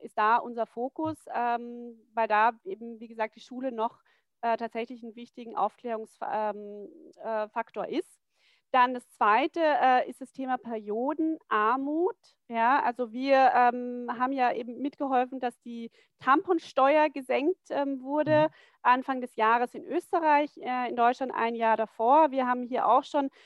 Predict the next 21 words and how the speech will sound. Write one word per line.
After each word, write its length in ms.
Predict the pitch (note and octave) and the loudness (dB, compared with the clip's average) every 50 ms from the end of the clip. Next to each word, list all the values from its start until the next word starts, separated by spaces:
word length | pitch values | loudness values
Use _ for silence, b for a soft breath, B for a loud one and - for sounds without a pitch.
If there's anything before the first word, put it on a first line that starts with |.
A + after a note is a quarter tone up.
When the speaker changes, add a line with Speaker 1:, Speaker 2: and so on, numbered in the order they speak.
| b b | b b
Speaker 1:
zweitausendsechzehn 960 | _ - B3+ B3 B3 A#3+ B3+ A#3+ - G#3+ C#4+ - - - _ - D#4+ D4+ D4+ | _ 2 4 4 4 2 0 2 4 4 4 2 0 -6 _ 2 2 2 2
den 140 | C#4+ C#4+ B3+ | 0 -2 -2
ersten 420 | - G#3+ G#3+ A#3 C4 - _ C#4+ | 2 4 4 4 2 0 _ -6
Brief 380 | C4 - - C4 C4+ C#4+ - - | -6 -6 -6 -6 -6 -6 -4 -2
an 120 | - B3 | -2 -2
unseren 220 | A#3 B3 B3 B3+ B3 | -2 -4 -6 -6 -6
Finanzminister, 880 | - B3 A#3 G#3 G#3+ B3+ - - C4+ C4 C4+ C4+ - _ C#4+ C#4 C4+ b b b b b b b - | -4 0 0 0 0 0 -4 -6 -6 -4 -6 -8 -4 _ 2 2 2 b b b b b b b 4
ähm, 380 | B3 B3 A#3+ B3 B3 B3 B3 A3+ | 4 6 6 6 4 2 0 -4
geschrieben 540 | - B3+ - - - - C4 C#4+ D#4+ F4+ | -4 -6 -6 -6 -6 -2 0 2 2 2
und 140 | D#4 - B3 | 2 0 0
ihn 100 | B3+ A#3+ | -2 0
damals 320 | A3 G#3 G#3+ A#3 B3 B3 - | 2 2 2 2 2 -2 2
aufgefordert, 640 | - G#3+ A#3 - - C4+ - C4 B3 B3 B3 B3 - | 2 2 0 0 -4 -8 -2 0 2 2 2 0 -4
sich 160 | - B3 - | -10 -16 -14
dem 140 | - A#3+ G#3+ | -14 -16 -12
Thema 280 | - B3 A#3 A#3 G#3 - | -10 -6 -4 -2 -2 0
anzunehmen. 760 | G3+ C4 D#4 - - D4 C#4 C#4 C4+ C4+ C4+ C4+ C4+ C4 B3 | -2 -4 -4 -6 -6 -6 -4 -4 -2 0 0 0 -2 0 -2
Ein 160 | - A3+ A#3 | -4 -4 -4
paar 240 | - A#3 A#3+ A#3 A#3+ | -4 0 0 2 2
Jahre 300 | B3 A#3 A3+ A3+ A3 A3+ | 2 0 0 -2 -2 -6
steht, 300 | - - B3 C#4+ D4+ | -8 -8 -6 -6 -6